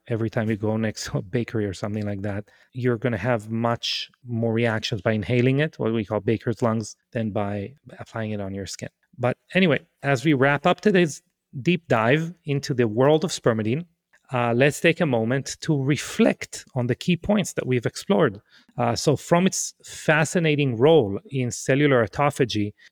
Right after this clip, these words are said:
to its potential in enhancing skin health and longevity, spermidine really has emerged as a compelling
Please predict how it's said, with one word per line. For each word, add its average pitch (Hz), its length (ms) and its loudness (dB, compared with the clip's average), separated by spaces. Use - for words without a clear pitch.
to - 120 0
its 139 160 0
potential 143 640 2
in 127 260 -2
enhancing 135 640 -2
skin - 460 -2
health 131 320 2
and 127 160 0
longevity, 117 640 2
spermidine 156 720 2
really 156 280 2
has 127 220 2
emerged 117 640 0
as 117 320 0
a 117 240 -2
compelling 147 640 0